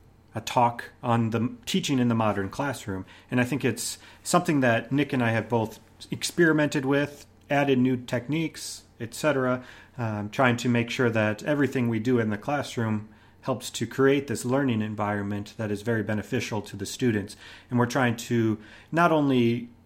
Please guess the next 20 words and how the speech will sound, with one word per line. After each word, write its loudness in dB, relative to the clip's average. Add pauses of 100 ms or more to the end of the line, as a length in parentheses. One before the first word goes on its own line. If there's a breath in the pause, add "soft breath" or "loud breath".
(200)
teach 0
the 0
students -2
some 0
of 0
the 2
methods 0
that -2
we 2
use, 4
but -4
also 0
trying -4
to -6
adapt -2
the -8
methods -8
we -2
use -2
to -4